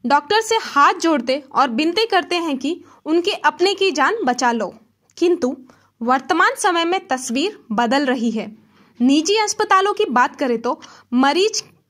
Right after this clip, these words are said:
के अस्पताल आते ही उसके हाथ दुकानदारी शुरू हो जाती है। यही नहीं, निजी अस्पतालों की मैनेजमेंट तो अपने डॉक्टर से मार्केटिंग भी करवाती है।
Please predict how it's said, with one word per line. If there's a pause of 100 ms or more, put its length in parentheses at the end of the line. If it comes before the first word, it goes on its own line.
(560)
के
अस्पताल
आते
ही (440)
उसके
हाथ (300)
दुकानदारी
शुरू
हो
जाती
है। (720)
यही
नहीं, (300)
निजी
अस्पतालों
की
मैनेजमेंट
तो (480)
अपने
डॉक्टर
से
मार्केटिंग
भी
करवाती
है।